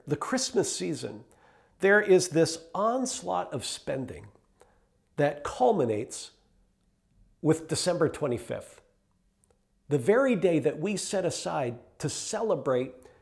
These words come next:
the impoverished arrival of God. Think of it. This onslaught of spending culminating December twenty-fifth, the very day that we set aside to celebrate the impoverished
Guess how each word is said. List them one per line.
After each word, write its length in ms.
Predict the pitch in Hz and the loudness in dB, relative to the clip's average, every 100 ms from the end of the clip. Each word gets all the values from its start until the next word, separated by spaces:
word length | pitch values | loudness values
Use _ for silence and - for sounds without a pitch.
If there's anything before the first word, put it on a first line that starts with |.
| _ - | _ -4
the 260 | 135 156 | -2 -2
impoverished 1200 | 160 139 127 - - - 147 196 196 196 190 - - - | 0 0 -2 -6 -12 -4 -2 -2 -2 -4 -4 -10 -16 -6
arrival 680 | 143 135 135 139 127 135 127 | -4 -2 -4 -4 -4 -4 -4
of 220 | 117 104 | -10 -10
God. 380 | 110 107 117 - _ _ _ _ _ _ _ _ _ _ - | -14 -14 -18 -20 _ _ _ _ _ _ _ _ _ _ -10
Think 240 | - 262 | -4 0
of 100 | 185 | 0
it. 160 | 98 - _ _ _ _ _ _ | -4 -14 _ _ _ _ _ _
This 240 | 160 156 - - | 0 0 -4 -2
onslaught 760 | 180 233 277 - 247 233 - | 2 4 2 0 -4 -2 -2
of 140 | 196 156 | -4 -4
spending 880 | - - 226 247 151 90 135 175 - _ _ _ _ _ | -6 -4 0 0 0 -2 -4 -6 -12 _ _ _ _ _
culminating 840 | - - 262 262 190 131 127 147 185 - _ _ _ | -8 4 6 6 4 4 2 -2 -6 -14 _ _ _
December 540 | 165 - - 247 247 | -2 -2 -2 0 0
twenty-fifth, 680 | 220 - 233 208 - 139 - | 0 0 0 0 0 0 -2
the 80 | 160 | -8
very 400 | 143 190 226 247 | -4 -2 0 -2
day 280 | 196 202 175 | 0 0 0
that 180 | 170 165 | -2 -4
we 160 | 220 | -4
set 240 | 208 226 208 | -2 -2 -2
aside 320 | - 202 190 | -2 -4 0
to 100 | 196 | -2
celebrate 720 | - - 226 233 185 190 185 | -2 0 2 2 2 2 0
the 240 | 202 190 | -8 2
impoverished 960 | 208 196 - - 208 214 190 208 202 - | 2 2 -4 -2 2 2 0 0 -2 -8